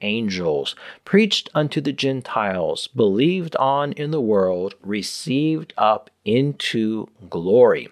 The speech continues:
Let's read our verses for today one more time.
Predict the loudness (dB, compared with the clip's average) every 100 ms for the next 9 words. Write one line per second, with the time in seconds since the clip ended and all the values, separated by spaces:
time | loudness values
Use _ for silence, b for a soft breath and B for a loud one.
0 | _ b b b 4 4 4 2 4 4
1 | 4 4 2 2 -2 -4 -6 -10 -4 6
2 | 6 6 2 0 0 -2 -6 -12 -10 -2
3 | 0 2 2 2 0 -6 -6 -8 -4